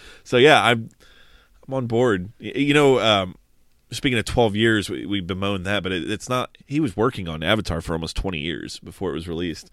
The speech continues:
His first treatment of it was in ninety-four, and, like, originally there was a thought with Fox that they could have been released, and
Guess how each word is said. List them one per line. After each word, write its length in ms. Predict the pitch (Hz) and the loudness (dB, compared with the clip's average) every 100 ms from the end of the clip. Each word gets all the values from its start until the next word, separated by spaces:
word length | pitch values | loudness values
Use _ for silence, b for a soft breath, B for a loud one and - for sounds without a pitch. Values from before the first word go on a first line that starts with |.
| b b b | b b b
His 120 | 110 | 2
first 240 | 160 143 | 4 4
treatment 280 | - 147 117 | 2 0 0
of 80 | 92 | -2
it 100 | 92 | 0
was 140 | 92 | -2
in 80 | 90 | -4
ninety-four, 680 | 90 101 87 - 90 57 - _ b b b b b | -2 -2 -4 -6 -6 -6 -10 _ b b b b b
and, 520 | - 95 92 90 87 92 | -4 0 2 0 -2 -2
like, 280 | 87 85 - | 0 0 -4
originally 880 | 87 87 117 104 90 87 85 82 - _ _ _ - | -4 0 0 0 -2 -2 -2 -2 -6 _ _ _ -8
there 220 | 92 90 | -4 -2
was 220 | 87 85 | -2 -4
a 80 | 85 | -8
thought 360 | - 87 87 | -4 -4 -4
with 220 | - - _ _ _ _ | -6 -12 _ _ _ _
Fox 540 | - - 90 90 - | -14 -4 -2 -2 -6
that 160 | - 90 | -10 -8
they 140 | 87 | -8
could 120 | 87 92 | -8 -6
have 60 | |
been 120 | 87 87 | -6 -6
released, 440 | 85 85 - - | -4 -4 -6 -12
and 220 | 78 80 | -14 -14